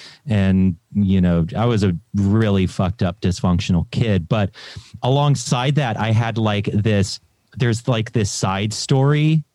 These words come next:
in that season of my life of this little housewife study hall teacher trying to write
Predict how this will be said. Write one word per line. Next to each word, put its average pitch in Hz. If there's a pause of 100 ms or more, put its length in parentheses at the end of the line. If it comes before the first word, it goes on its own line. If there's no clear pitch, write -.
(100)
in 113
that 101
season 123
of 101
my 101
life 98 (420)
of 110
this 104
little 117
housewife 107
study 104
hall 98
teacher 90 (540)
trying 123
to 120
write 95